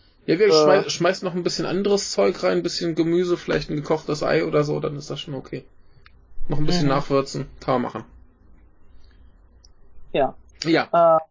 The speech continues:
Speaker 1: Ähm, genau, aber, äh, den Film hätte ich mir unter normalen Bedingungen, glaub ich, auch einfach fertig angeguckt, wenn ich dafür dann schon bezahlt hätte. Aber da hab ich halt nicht für bezahlt, weil Presse und so und, äh,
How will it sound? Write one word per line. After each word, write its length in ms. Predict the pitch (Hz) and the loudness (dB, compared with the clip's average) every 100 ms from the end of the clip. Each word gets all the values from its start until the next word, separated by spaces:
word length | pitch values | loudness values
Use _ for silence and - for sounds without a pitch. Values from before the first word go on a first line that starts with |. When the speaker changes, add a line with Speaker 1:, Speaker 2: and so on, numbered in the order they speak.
| _ | _
Speaker 1:
Ähm, 340 | 151 147 156 147 | -6 -4 -4 0
genau, 180 | 175 160 | 0 0
aber, 300 | 117 147 143 | 0 0 2
äh, 120 | 151 | 0
den 180 | 147 170 | 0 -2
Film 300 | - 170 175 | 0 0 2
hätte 180 | 170 170 | 0 -4
ich 120 | 156 | -6
mir 80 | 151 | -6
unter 180 | 147 147 | -2 0
normalen 420 | 139 123 120 147 | 0 0 -2 -2
Bedingungen, 400 | 139 135 135 131 | -4 -4 -4 -4
glaub 180 | 117 123 | -4 -4
ich, 120 | 104 | -2
auch 160 | 117 | -4
einfach 240 | 101 120 117 | -4 -4 -6
fertig 340 | - 120 - | -4 -4 -4
angeguckt, 380 | 110 123 139 131 | -10 -10 -12 -8
wenn 100 | 120 | -6
ich 100 | 120 | -4
dafür 280 | 117 - 120 | -6 -4 -4
dann 160 | 117 | -4
schon 260 | 117 117 123 | -6 -8 -8
bezahlt 420 | 127 - 101 104 | -12 -6 -4 -2
hätte. 280 | 113 113 110 - - _ - | -4 -6 -8 -10 -20 _ -6
Aber 220 | 104 120 | -2 0
da 200 | 131 123 | 0 -2
hab 120 | 127 | -4
ich 140 | 131 | -4
halt 240 | 123 120 117 - | -2 -2 -4 -14
nicht 320 | 196 143 156 | -6 -6 -4
für 140 | - 156 | -4 -2
bezahlt, 600 | 156 - 151 147 156 - | -2 -4 -4 -2 -6 -8
weil 240 | 127 123 123 | -6 -4 -6
Presse 440 | - 123 - 135 | -8 -10 -6 -6
und 160 | 131 131 | -6 -6
so 120 | 135 | -4
und, 420 | 135 127 127 117 123 | -2 -2 -2 -4 0
äh, 240 | 131 | 2